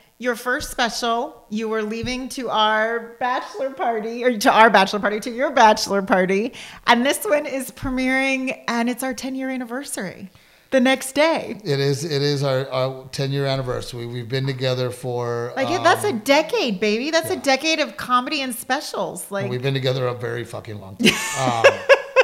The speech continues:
Speaker 2: Um,
Speaker 1: we took a long time to get married before that, but this is, like, officially our, we were,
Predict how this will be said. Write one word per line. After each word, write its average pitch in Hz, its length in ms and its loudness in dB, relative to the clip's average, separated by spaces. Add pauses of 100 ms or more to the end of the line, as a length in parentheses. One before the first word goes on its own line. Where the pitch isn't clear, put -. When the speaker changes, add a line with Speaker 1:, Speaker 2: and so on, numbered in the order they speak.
(160)
Speaker 2:
Um, 587 260 4
Speaker 1:
we 415 120 10
took 494 220 6
a 427 40 4
long 349 180 6
time 302 200 8
to 302 60 -2
get 277 140 0
married 269 260 4
before 269 280 4
that, 190 180 2
but 226 140 0
this 311 180 -2
is, 392 140 0
like, 277 180 4
officially 262 640 2
our, 214 340 2 (380)
we 233 160 -8
were, 220 280 0